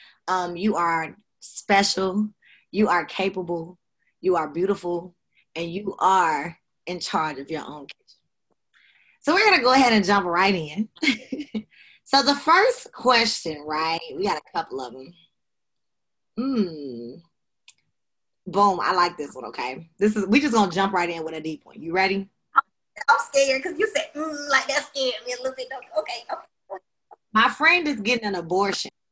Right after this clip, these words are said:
Speaker 1: and I disapprove. How do I tell her it's a bad idea?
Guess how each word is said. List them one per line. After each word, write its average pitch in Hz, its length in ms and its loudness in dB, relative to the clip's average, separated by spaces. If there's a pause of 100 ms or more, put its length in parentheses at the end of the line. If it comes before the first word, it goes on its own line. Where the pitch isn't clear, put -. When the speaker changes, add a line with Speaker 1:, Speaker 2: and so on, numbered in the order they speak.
Speaker 1:
and 185 100 -4
I 214 100 4
disapprove. 220 880 -2 (140)
How 294 260 2
do 285 140 -2
I 220 140 2
tell 214 260 0
her 185 200 2
it's 175 140 -16
a 156 60 -10
bad 160 260 -8
idea? 139 340 -10